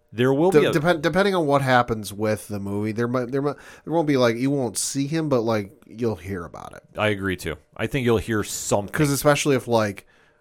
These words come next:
Speaker 2: Paul Rudd dies, you know, or, or even Evangeline Lilly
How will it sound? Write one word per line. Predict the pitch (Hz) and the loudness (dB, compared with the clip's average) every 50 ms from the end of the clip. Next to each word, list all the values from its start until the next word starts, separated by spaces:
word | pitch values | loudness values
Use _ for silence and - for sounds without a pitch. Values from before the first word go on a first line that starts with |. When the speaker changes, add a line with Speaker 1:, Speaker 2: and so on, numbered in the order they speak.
| _ _ _ _ _ _ _ _ _ _ _ - | _ _ _ _ _ _ _ _ _ _ _ -14
Speaker 2:
Paul | - - 120 113 107 | -6 -2 0 0 2
Rudd | 104 110 110 107 104 92 | 2 2 2 2 0 0
dies, | 95 107 101 98 98 98 98 98 98 95 92 92 92 87 87 - - 58 | 0 0 2 2 2 2 0 -2 -4 -6 -6 -6 -6 -8 -8 -12 -12 -10
you | 95 104 104 | -8 -6 -4
know, | 104 101 101 101 | -4 -2 -4 -4
or, | 101 101 104 104 101 101 80 87 107 104 104 104 | -4 -4 -4 -2 -2 -4 -4 -2 -2 -2 -2 -2
or | 104 | -2
even | 113 113 113 107 107 104 101 101 98 92 87 - | -4 -4 -2 -2 -4 -4 -4 -8 -10 -12 -12 -10
Evangeline | 107 104 110 110 110 107 107 110 107 104 | -6 -4 -4 -4 -4 -4 -6 -6 -6 -4
Lilly | 110 117 110 98 92 95 | -4 -4 -4 -4 -6 -12